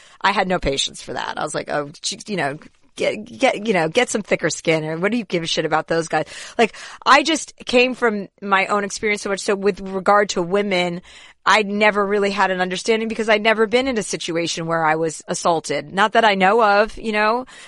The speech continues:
um, I, I, or was marginalized or, or, or, or, th-, or felt that way. Um,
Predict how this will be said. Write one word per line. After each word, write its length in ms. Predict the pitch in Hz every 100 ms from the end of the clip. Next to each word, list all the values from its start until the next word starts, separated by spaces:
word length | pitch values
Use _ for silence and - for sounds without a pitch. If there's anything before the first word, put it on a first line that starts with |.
| -
um, 420 | - 220 202 202 190
I, 300 | - - -
I, 480 | - - - 196 196
or 260 | 196 190 190
was 260 | 175 180 190
marginalized 840 | 190 180 180 180 170 165 165 160
or, 160 | 170
or, 260 | 165 - 156
or, 300 | 160 190 185
or, 80 | 196
th-, 120 | 196
or 140 | 214 208
felt 300 | - 214 -
that 200 | 160 -
way. 320 | 143 - - - - - - -
Um, 720 | 202 196 180 175 175 170